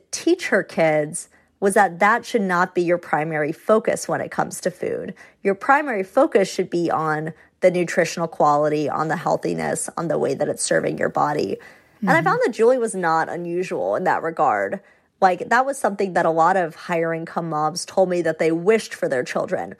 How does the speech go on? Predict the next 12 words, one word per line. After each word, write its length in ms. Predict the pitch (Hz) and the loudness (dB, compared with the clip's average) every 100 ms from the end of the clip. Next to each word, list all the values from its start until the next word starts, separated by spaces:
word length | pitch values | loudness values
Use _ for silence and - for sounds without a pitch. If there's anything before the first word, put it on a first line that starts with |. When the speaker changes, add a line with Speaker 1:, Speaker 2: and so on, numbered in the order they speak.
| - _ - | -20 _ -4
Speaker 1:
Now, 400 | 220 208 202 190 - _ | 2 2 2 0 -6 _
you 80 | 285 | 0
know, 160 | 240 - _ _ _ _ - | 0 0 _ _ _ _ -2
kids 240 | 339 294 | 0 0
in 140 | 320 262 | -2 -2
these 200 | 226 - | -4 0
families 440 | 196 196 196 185 | 2 2 0 0
also 480 | - 165 - 240 226 | 2 2 2 2 2
ate 200 | 233 233 | 0 0
junk. 380 | 254 254 381 - - | -2 -2 -4 -10 -8
You 80 | 190 | -2
know, 180 | 151 | -2